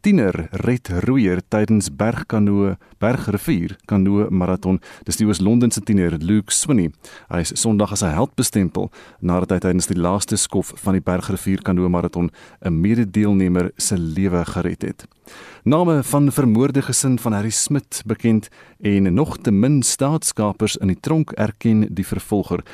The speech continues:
Dis maar van die stories op netwerk vierentwintig punt com vanoggend. Moneyweb, eh, punt C O punt Z A berig oor die nuwe we-, die belastingwetsontwerpe en hulle het besonderhede daaroor, eh, dan ook Business Day se voorblad,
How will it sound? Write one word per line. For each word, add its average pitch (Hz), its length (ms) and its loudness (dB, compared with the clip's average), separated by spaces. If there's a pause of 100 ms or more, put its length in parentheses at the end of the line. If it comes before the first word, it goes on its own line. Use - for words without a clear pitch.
(140)
Dis - 120 -6
maar 90 100 0
van 107 100 0
die 98 100 2
stories 101 340 0
op 95 160 -4
netwerk 98 440 -2
vierentwintig 98 680 -2
punt 90 260 -4
com 95 240 0
vanoggend. 98 480 -2
Moneyweb, 104 540 2 (400)
eh, 90 140 -2 (100)
punt 92 300 -2
C 113 140 0
O 104 180 2
punt 95 260 0
Z 95 180 0
A 104 140 2
berig 98 340 -2
oor 95 100 -2
die 92 100 0
nuwe 95 380 0 (160)
we-, 101 200 -2
die 85 100 -4
belastingwetsontwerpe 101 1200 -2 (380)
en 85 220 0
hulle 85 120 0
het 85 160 -2
besonderhede 92 520 -2
daaroor, 98 460 0 (340)
eh, 87 220 -4
dan 85 200 -2
ook - 180 -10
Business 101 420 0
Day 98 260 0
se 90 200 -4
voorblad, 98 440 -2